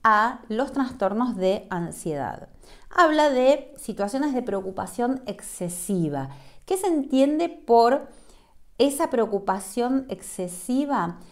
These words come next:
Que tiene que ser como una aprehensión, eh, pero aprehensión de miedo, o sea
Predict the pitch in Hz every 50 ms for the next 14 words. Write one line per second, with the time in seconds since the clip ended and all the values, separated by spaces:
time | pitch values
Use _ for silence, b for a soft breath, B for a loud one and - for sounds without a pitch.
0 | B B B 294 285 370 415 415 381 - 302 - - 339 339 339 - 269 247 240
1 | 240 233 240 240 240 247 254 247 247 254 - 240 226 226 226 - - 226 220 220
2 | 220 220 220 220 214 214 214 208 - - - - 254 247 254 269 277 294 302 320
3 | 349 381 381 - - - - b b b b b b b b b b b b -
4 | 202 202 196 190 190 - 214 214 214 202 202 202 - - - - - - 240 -
5 | 240 240 247 254 247 247 - 294 311 330 349 359 339 - - - 208 190 208 214
6 | 226 240 240 226 208 190 170 165 160 156 151 - - - 180 175 - 233 208 190
7 | 180 170 - - -